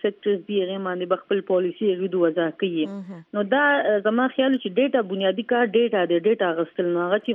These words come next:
Speaker 1: میلاوه شي، نو زما خیال و چې هغه یو ښه سټیپ دی، اه، مخکې فردر که موږ بجټینګ کوو یا څه نور څه داسې، اه، ډیولپمنټ سیکټر کې کار کوو، نو دا موږ دپاره یو بنیاد حیثیت لري.
Speaker 2: مهم.
Speaker 1: خو ورسره، ورسره دې کې به دا خبره ضرور کوم چې ډېر، اه،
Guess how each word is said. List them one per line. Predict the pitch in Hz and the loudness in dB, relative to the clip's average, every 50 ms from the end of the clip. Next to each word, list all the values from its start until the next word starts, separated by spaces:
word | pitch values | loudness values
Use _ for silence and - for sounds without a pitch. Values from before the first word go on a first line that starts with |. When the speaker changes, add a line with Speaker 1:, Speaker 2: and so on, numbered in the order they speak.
| - - | -6 -6
Speaker 1:
میلاوه | - 185 185 202 220 240 247 254 240 | -6 -2 0 2 2 4 4 2 0
شي، | - - 233 | 0 -2 -2
نو | 220 208 185 | -2 -2 -2
زما | 180 180 185 196 | -4 -2 -2 -4
خیال | 190 - - 214 214 208 | -2 0 0 0 0 -2
و | |
چې | 202 202 196 | -4 -4 -4
هغه | 180 175 175 185 202 254 254 - _ _ _ _ _ _ _ | -2 0 0 0 0 0 -2 -6 _ _ _ _ _ _ _
یو | 196 202 196 | -2 -2 2
ښه | - 277 269 | 2 2 2
سټیپ | 269 - 262 247 233 | 2 2 0 0 2
دی، | 202 214 220 233 247 254 - | 2 2 2 2 2 2 0
اه، | - - 170 170 175 175 175 175 175 | 0 0 2 2 2 0 0 -2 -2
مخکې | 185 208 240 240 240 - 196 - | 0 0 0 0 0 -4 -2 2
فردر | 220 214 208 196 214 214 202 - - - - - _ - | 2 0 2 0 -2 -2 -2 -6 -14 -20 -20 -12 _ -2
که | 208 | -2
موږ | 202 202 196 170 | 0 0 0 2
بجټینګ | 185 196 196 233 233 233 233 226 226 | 2 2 2 0 0 0 -2 -2 0
کوو | 220 220 220 226 | 0 2 2 2
یا | 220 220 214 214 | 2 2 2 0
څه | 208 - | -2 -4
نور | 185 185 190 226 254 | -4 0 2 2 2
څه | 247 247 240 | 2 0 -2
داسې، | 202 226 220 - 220 214 220 | -2 -2 -2 -2 0 0 2
اه، | - 196 185 185 | 2 2 2 2
ډیولپمنټ | 180 190 190 202 202 214 - 214 208 208 | 2 0 0 0 -2 -2 -2 -6 -4 -4
سیکټر | 214 208 208 214 | -6 -6 -4 -6
کې | 202 - 208 175 | -6 -6 -8 -4
کار | - 196 196 190 | -2 0 0 0
کوو، | 190 - 208 214 220 233 | -2 -2 -2 -2 0 0
نو | 220 196 | -2 -2
دا | 180 185 220 233 240 247 240 | 0 0 2 4 4 2 2
موږ | 226 233 226 | 2 0 0
دپاره | 214 - - 214 214 220 | 0 0 0 0 2 2
یو | 208 | 0
بنیاد | 190 175 208 208 214 220 214 175 - | 0 0 -2 0 2 2 2 2 0
حیثیت | 175 156 151 - - 165 151 - | -2 -4 -4 -2 -4 -4 -4 0
لري. | 156 151 147 - 294 | -2 -2 -2 -2 -4
Speaker 2:
مهم. | 240 214 208 196 180 185 180 180 170 - | -6 -6 -8 -10 -10 -10 -12 -14 -6 -2
Speaker 1:
خو | 247 | 0
ورسره، | 240 240 240 262 262 302 320 | 0 0 0 0 0 2 0
ورسره | 311 285 302 - 269 | 0 0 -2 -4 -4
دې | 285 226 269 | -2 -4 -4
کې | 254 - | -4 -2
به | 233 247 | -4 -4
دا | 220 240 254 | -2 -2 -2
خبره | 254 - 220 208 233 | -2 -2 0 0 0
ضرور | 226 196 214 214 247 277 247 | 0 0 0 0 0 -2 0
کوم | - 262 277 262 | 0 0 0 0
چې | - 220 | 0 0
ډېر، | 196 233 240 | 2 2 2
اه، | 247 - 220 202 185 185 180 180 175 175 170 | 2 2 2 2 2 2 2 0 0 0 -2